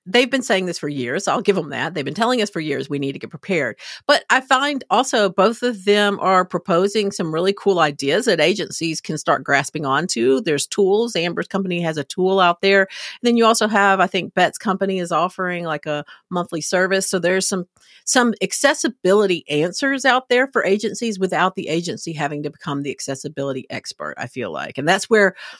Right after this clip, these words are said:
again, these tool sets that, that we're seeing they have to be examined by the agencies, and they need to pick what they're going to do and how they're going to guide their clients through this accessibility mess. Um, <clears throat> and I call it a mess because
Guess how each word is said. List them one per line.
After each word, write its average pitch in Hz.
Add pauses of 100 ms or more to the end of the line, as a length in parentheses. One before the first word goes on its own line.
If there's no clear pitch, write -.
(300)
again, 180
these 165
tool 226
sets -
that, 165
that 170
we're 160
seeing 170 (640)
they 185
have 196
to 240
be 220
examined 170
by 151
the 147
agencies, 160
and 147
they 147
need 151
to 123
pick 147
what 160
they're 143
going 139
to 127
do 139
and 143
how 147
they're 139
going 135
to -
guide 131
their 147
clients 143
through 143
this 131
accessibility 131
mess. 120 (600)
Um, 143 (100)
<clears throat> -
and 208
I 180
call 208
it 185
a 160
mess 151
because 165